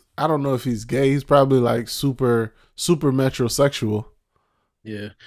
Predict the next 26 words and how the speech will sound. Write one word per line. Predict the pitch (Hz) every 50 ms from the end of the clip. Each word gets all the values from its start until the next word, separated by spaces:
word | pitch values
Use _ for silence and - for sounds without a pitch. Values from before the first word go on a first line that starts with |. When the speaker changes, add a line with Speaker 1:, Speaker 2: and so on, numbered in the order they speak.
| - - - - - - _
Speaker 2:
I | - 175
think | 160 190 165
in | 160 156
that | 147 139 127 135
era, | 135 127 120
that's | 117 123 - -
what | 127 113
it | 113
was. | 104 110 135 156 120 107
You | 113 110
had | 113 113
a | 110
lot | 107 110 110 107
of | 110 -
R | - 107 107
and | 107 101
B | 104 107
singers | 104 - - 117 113 110 104 92
who | 104 107
was | 107 95 95
wearing, | 104 104 104 101 98
like, | 87 85
high | 85 98 107 104 104
heels | 87 104 107 104 104 104 107 92 98
and | 98 90
dressing | 87 101 107 104 - - 101 101 101 95